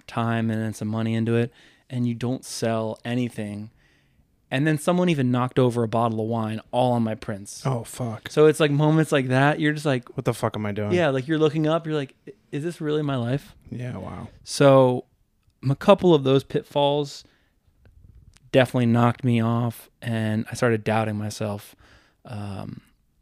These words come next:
Speaker 1: so, so then I moved to, to, like, to New York City, uh, and through this whole journey of about ten years,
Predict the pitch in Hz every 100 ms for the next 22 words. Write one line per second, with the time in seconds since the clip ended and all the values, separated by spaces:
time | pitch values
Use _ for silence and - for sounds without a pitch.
0 | _ - 117 110 107 - _ _ _ _
1 | _ _ _ _ - 127 135 131 127 -
2 | 120 113 - - 123 - 120 117 - 156
3 | 139 135 131 - - - _ _ - 113
4 | 113 - 139 190 202 170 - 165 147 127
5 | 139 127 117 120 - 139 127 127 123 113